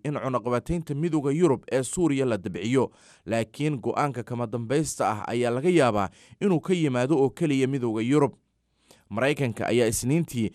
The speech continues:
waxa uu soo saaray in cunaqabatayntii uu ka dhaafay la macaamilka hay-adaha dowladda ee Suuriya muddo lix bilood ah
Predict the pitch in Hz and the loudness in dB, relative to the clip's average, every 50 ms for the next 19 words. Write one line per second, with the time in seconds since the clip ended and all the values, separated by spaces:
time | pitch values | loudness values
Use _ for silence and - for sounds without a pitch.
0 | - - _ - - 220 175 170 151 143 131 - 170 185 180 - - 139 117 104 | -8 -20 _ -4 -4 -2 0 0 0 0 0 -2 -2 -2 -2 -2 0 0 0 0
1 | 104 101 - 135 143 104 107 135 131 113 123 120 123 120 - 147 160 175 175 165 | -2 -4 -6 -6 -6 -6 -4 -6 -4 -4 -2 0 -2 -2 -2 -2 -4 -4 -4 -6
2 | - 147 139 123 131 123 - 185 180 160 135 117 - - 117 104 - - - - | -6 -4 -2 0 0 0 -2 -2 0 2 2 0 0 -2 -6 -8 -8 -10 -18 -20
3 | - - 131 147 151 151 131 - 143 175 196 190 170 139 123 - 147 127 127 123 | -8 -4 -2 0 0 0 0 2 2 2 2 2 0 -2 -2 -4 -6 -4 -2 -2
4 | 117 123 147 165 151 135 117 104 123 127 147 165 131 117 127 92 120 123 - - | -2 0 0 0 0 0 -2 -2 0 0 0 0 0 0 0 0 -2 -4 -4 -2
5 | - 175 151 127 107 101 - - 104 110 107 139 147 160 170 - 120 117 117 127 | 0 0 0 0 0 -4 -4 -6 -8 -6 -4 -2 -2 0 -2 -4 -4 -4 -2 0
6 | 139 165 170 143 120 110 | 2 2 2 0 -2 -6